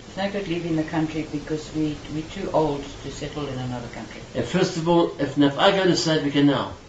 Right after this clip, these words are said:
Speaker 2: I'm gonna die because nobody, you know, I've got nowhere to go to. If I had a place to go to, I wouldn't be here, my girl. I can tell you that right now. Wouldn't be at all.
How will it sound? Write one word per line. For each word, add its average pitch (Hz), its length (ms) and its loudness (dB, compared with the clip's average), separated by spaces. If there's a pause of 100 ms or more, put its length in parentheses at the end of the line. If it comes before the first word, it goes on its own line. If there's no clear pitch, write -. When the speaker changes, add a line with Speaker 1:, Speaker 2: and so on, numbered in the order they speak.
(360)
Speaker 2:
I'm 123 160 -2
gonna 117 140 -2
die 104 220 -2
because 104 320 -6
nobody, 151 520 6 (580)
you 143 100 6
know, 147 120 6
I've 131 140 -2
got 147 160 0
nowhere 151 240 6
to 139 100 0
go 127 160 0
to. 104 140 -8 (1160)
If 127 140 -6
I 151 120 4
had 160 80 4
a 143 100 0
place 147 240 0
to 131 60 -4
go 131 160 0
to, 123 140 -2
I 113 40 0
wouldn't 120 280 -4
be 120 100 -2
here, 113 120 0
my 95 160 -4
girl. 92 260 -6
I - 40 -14
can 98 160 -8
tell 107 100 -6
you 101 160 -4
that 101 80 -8
right 104 240 -10
now. - 80 -12 (200)
Wouldn't 151 320 4
be 147 180 6
at 127 140 -6
all. 107 140 -10